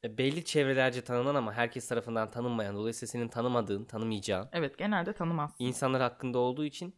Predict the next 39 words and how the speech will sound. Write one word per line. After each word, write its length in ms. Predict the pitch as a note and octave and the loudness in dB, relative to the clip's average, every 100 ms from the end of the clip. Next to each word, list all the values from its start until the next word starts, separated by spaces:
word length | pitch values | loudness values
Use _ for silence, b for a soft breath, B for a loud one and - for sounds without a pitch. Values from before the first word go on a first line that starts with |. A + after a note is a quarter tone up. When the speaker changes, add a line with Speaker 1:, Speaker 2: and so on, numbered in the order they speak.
| _ | _
Speaker 1:
ve 100 | B2+ | -4
çok 200 | C#3 D3 | 0 -2
sev-, 280 | - C#3 C3+ | 2 2 2
sevenler 480 | - B2+ C3 D3 D3+ | 2 6 8 10 8
yaptığı, 340 | C3+ A2 - | 8 6 0
yazdığı 380 | A2 G#2+ G#2+ G#2 | 0 2 0 -2
için 260 | G2+ - G#2 | -8 -6 -2
bunu. 60 | D3+ | -2
Speaker 2:
Evet, 140 | - | 0
evet. 260 | - D3 C3 - _ | 0 0 -2 -10 _
Speaker 1:
Çok 160 | - D3 | 0 2
Speaker 2:
Çok 100 | - | 6
güzel 220 | B2+ D#3 | 8 8
Speaker 1:
böyle 120 | D3+ | 6
Speaker 2:
yazarlar. 640 | C#3+ C#3 C3 B2+ B2 C#3+ - | 2 0 0 0 -2 -4 -8
Speaker 1:
güzel, 340 | A#2+ B2+ B2 | 2 6 6
evet, 300 | A#2+ A2+ - | 4 -2 -4
çok 200 | - A#2 | -4 -2
fazla 240 | - A#3+ A#3 | 2 4 4
Speaker 2:
Ben 60 | |
şey 160 | C4+ C#4 | 4 4
de 40 | |
Speaker 1:
övgüyle 160 | A3+ A3+ | 4 6
Speaker 2:
severim 220 | A3+ G3 | 6 4
Speaker 1:
yazarlar. 160 | F#3+ F3+ | 0 -2
Speaker 2:
mesela, 340 | F3 D3 D3 | -2 0 0
yine 260 | D3+ F3 E3+ | 0 -2 -2
biraz 340 | E3+ F3 D3+ | 0 -2 0
darklaşacak 760 | C#3 C#3+ - D3 D3+ - G#3 - | 0 0 -2 -4 -4 -4 -4 0
sanki 360 | D3 C#3 D3 A#2+ | 0 0 -2 -2
Speaker 1:
Oo, 60 | |
Speaker 2:
bu 180 | C#3+ C3+ | 0 0
Speaker 1:
hadi. 200 | F#2 F2 | -4 -6
Speaker 2:
söyleyeceğimle 800 | - D3 C#3 C#3 - C#3+ C#3+ C#3 | -2 -2 -2 -4 -2 0 0 -4
Speaker 1:
Hı. 40 | C#3 | -2
Speaker 2:
beraber 520 | C#3 C#3 C3+ C#3 C3+ | 0 0 0 -2 -2
podcast'imizin 760 | C3+ - C#3+ - C3+ C3+ C3 | -8 -8 -10 -8 -10 -8 -10
sonları 600 | - - C3+ C3+ C3+ C3 | -12 -8 -6 -4 -4 0
ama 320 | C#4+ E4+ F#4+ | 0 0 -4